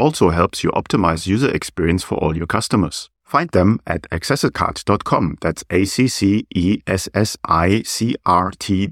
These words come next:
dot com. And use the coupon code Coffee Break to get two hundred fifty dollars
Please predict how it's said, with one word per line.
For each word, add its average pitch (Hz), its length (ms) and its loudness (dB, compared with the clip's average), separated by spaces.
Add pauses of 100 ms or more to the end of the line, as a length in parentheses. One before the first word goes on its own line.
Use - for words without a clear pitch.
dot 85 260 0
com. 92 320 0 (240)
And 90 180 0
use 110 200 2
the - 80 -2
coupon 90 400 0
code 110 300 2
Coffee - 280 2
Break 87 320 2
to - 100 -2
get 90 280 0
two - 240 2
hundred 139 260 2
fifty 123 420 0
dollars 98 480 0